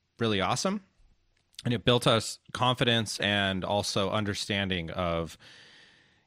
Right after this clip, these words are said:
you know, different cameras, like, all, all the different variables that we juggle, and, uh, find the sweet spot of how do we deliver this quality? How do we meet our specification of standard quality and reliability?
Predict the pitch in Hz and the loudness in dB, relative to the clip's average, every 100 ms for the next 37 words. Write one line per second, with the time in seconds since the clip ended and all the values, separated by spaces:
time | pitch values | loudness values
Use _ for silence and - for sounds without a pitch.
0 | - 98 82 78 95 85 - 113 110 107 | -6 -4 -4 -4 -6 -6 -6 -2 0 0
1 | 101 95 90 87 85 110 113 151 131 113 | -2 -2 -2 -4 -2 -2 2 4 4 2
2 | 110 - 98 104 101 95 95 90 101 87 | 0 0 -2 0 2 0 -2 -2 -2 0
3 | 90 85 104 90 80 87 - - 90 87 | -2 -2 -2 -2 -6 -6 -10 -6 -2 0
4 | 85 82 82 - 90 82 82 - 98 92 | -2 -4 -8 -4 -2 -2 -6 -4 -4 -2
5 | 85 - 104 - 90 82 82 98 104 107 | -6 -6 -6 -4 -4 -2 -4 -4 -2 -2
6 | 110 110 110 110 - 107 98 95 95 90 | 0 0 -2 -4 -2 -2 0 0 -2 -2
7 | 92 98 104 101 101 98 113 131 - 104 | -2 -2 -2 -4 -4 -2 -2 -4 -4 -2
8 | 113 - 110 104 110 - 98 - 98 92 | -2 -2 -4 -4 -8 -6 -4 -2 -4 -4
9 | 92 - 90 87 82 82 - _ _ _ | -6 -6 -4 -4 -6 -10 -20 _ _ _
10 | _ _ _ _ _ - - - 110 107 | _ _ _ _ _ -18 -6 -2 0 0
11 | 104 90 - 117 107 101 101 101 98 95 | -2 -4 -6 0 0 2 0 -4 -4 -6
12 | 98 92 95 104 98 92 90 90 | -4 -2 -2 -2 -2 -2 -2 -4